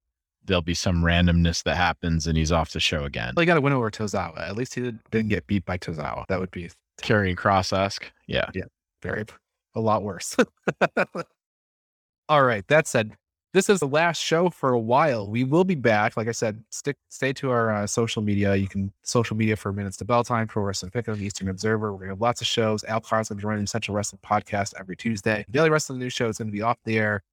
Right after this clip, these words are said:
Speaker 2: for the rest of this week, probably all of next week as well. We may,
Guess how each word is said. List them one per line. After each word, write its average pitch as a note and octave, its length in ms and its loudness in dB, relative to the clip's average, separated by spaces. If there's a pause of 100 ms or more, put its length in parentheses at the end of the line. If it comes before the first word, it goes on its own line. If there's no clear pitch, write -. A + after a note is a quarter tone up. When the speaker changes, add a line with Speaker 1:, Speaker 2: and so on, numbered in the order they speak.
(180)
Speaker 2:
for G2+ 100 -8
the F#2+ 40 -6
rest B2 220 0
of A2+ 60 -4
this A#2 200 -4
week, G#2+ 240 -4 (560)
probably E3 540 2 (200)
all A#2+ 220 2
of G2+ 100 -4
next A2+ 280 -2
week G#2 180 -4
as F#2+ 140 -8
well. G#2 280 0 (220)
We A#2 140 -4
may, A#2 320 2